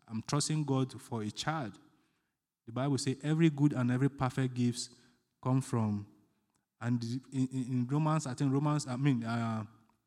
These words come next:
Ephesians one, uh, no, not Ephesians, Psalms one twenty-seven, it tells us that children are a gift. Everything is in the word.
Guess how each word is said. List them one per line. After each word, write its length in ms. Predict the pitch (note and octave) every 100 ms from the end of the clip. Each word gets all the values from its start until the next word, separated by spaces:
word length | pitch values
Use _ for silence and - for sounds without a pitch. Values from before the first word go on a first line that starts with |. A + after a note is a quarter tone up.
| _ - -
Ephesians 460 | - C3+ C#3+ C#3
one, 200 | C3 C3 C3 - -
uh, 120 | A2+ C#3+
no, 200 | D3+ B2
not 160 | C3 C3
Ephesians, 260 | A#2+ B2
Psalms 440 | - E3+ D#3+ D#3+ C#3
one 240 | C3 C#3
twenty-seven, 680 | C#3 A#2 A2 - C3+ A#2+ G#2 -
it 120 | -
tells 240 | C3+ C3+
us 160 | C#3 A#2+
that 280 | A2+ G2+ - -
children 380 | D#3 D3 D3+
are 180 | D3 A#2+
a 160 | A#2 A2+
gift. 560 | G#2+ C3+ D3+ - - - _ _ _ _ _ _ - - - - _ _ - - _ _ _ _ _ _ _ _ _ _ -
Everything 580 | G3 G#3+ A#3+ - G#3+ G3
is 140 | F3
in 120 | E3+
the 80 | E3+
word. 300 | F3 A3 A3